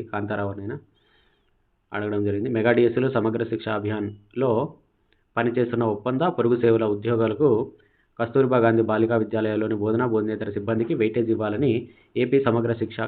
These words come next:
కాంట్రాక్ట్ అవుట్సోర్సింగ్ ఎంప్లాయీస్ ఫెడరేషన్ చైర్మన్ ప్రధాన కార్యదర్శి కాంతారావు, కళ్యాణి వీళ్ళు కోరారనమాట. So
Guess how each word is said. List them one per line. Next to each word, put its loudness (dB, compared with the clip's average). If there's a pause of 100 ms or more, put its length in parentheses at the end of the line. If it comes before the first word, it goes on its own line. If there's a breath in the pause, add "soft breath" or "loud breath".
(200)
కాంట్రాక్ట్ 0
అవుట్సోర్సింగ్ -4
ఎంప్లాయీస్ -4
ఫెడరేషన్ -6
చైర్మన్ -6 (400 soft breath)
ప్రధాన 2
కార్యదర్శి -4 (800)
కాంతారావు, 2 (100)
కళ్యాణి 2
వీళ్ళు 0
కోరారనమాట. -6 (500)
So -4